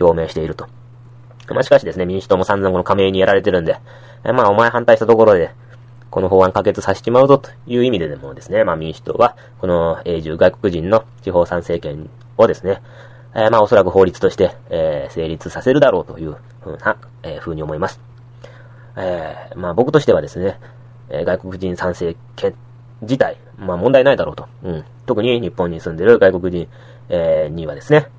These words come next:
えー、参政権を与える、えー、そ-、その他にもですね、えー、なんて言ったらいいのかな。まあ、日本人が、えー、通常得られる権利というのをですね、えー、まあ、日本に住んでる外国人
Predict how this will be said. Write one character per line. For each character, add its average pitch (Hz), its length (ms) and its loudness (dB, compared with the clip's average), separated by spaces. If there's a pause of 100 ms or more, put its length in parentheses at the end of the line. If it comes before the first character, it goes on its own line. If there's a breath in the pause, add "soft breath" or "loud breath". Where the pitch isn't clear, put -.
え 92 180 -2
ー、 - 40 -4
参 87 160 -8
政 82 280 -8
権 78 160 -8
を 101 160 2
与 85 180 -4
え 76 120 -6
る、 78 160 -10
え 87 120 0
ー、 87 40 0
そ-、 87 160 -6 (360 loud breath)
そ 110 100 -4
の 104 60 2
他 - 180 -6
に 71 60 -12
も 73 80 -12
で - 80 -12
す - 80 -12
ね、 92 200 -6
え 76 260 -6
ー、 - 20 -12
な 76 100 -12
ん - 40 -16
て - 60 -20 (240)
言 - 80 -20
っ - 20 -20
た - 100 -4
ら - 60 -6
い - 20 -12
い - 20 -16
の - 60 -16
か 95 100 -8
な。 95 100 -6 (460 loud breath)
ま 92 80 -4
あ、 - 20 -2
日 90 60 -4
本 92 140 -4
人 87 200 -10
が、 95 240 -2 (1040 soft breath)
え 80 240 -14
ー、 - 20 -20
通 98 180 -2
常 90 100 0
得 90 100 2
ら 120 100 6
れ 117 80 6
る 87 180 -2
権 87 240 -2
利 73 140 -14
と - 120 0
い 139 60 6
う - 20 6
の 101 100 4
を - 20 0
で 76 80 -10
す - 80 -8
ね、 127 180 2 (140)
え 82 80 -10
ー、 82 40 -8
ま 80 100 -8
あ、 - 20 -8
日 82 140 -8
本 95 120 -2
に 80 80 -8
住 127 160 -4
ん 123 40 -4
で 95 60 -2
る 78 140 -2
外 90 140 0
国 - 200 -14
人 - 160 -16